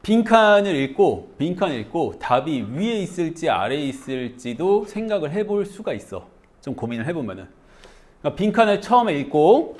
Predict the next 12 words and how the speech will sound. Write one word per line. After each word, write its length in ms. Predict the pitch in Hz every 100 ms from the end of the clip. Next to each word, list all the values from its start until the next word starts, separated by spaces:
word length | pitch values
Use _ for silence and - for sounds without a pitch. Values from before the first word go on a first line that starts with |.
| -
그 120 | - 165
다음에 520 | 180 165 170 139 104
원래는 500 | 123 143 175 180 160
맨 320 | 202 240 185
위로 240 | 135 175 175
가서 320 | 147 170 160
쭉 260 | - 285 190
이렇게 280 | 147 147
읽어가면 560 | 117 139 165 147 135 117
돼. 260 | 98 98 104
읽어가면 420 | 120 147 143 139
되는데 680 | 110 104 117 170 139 85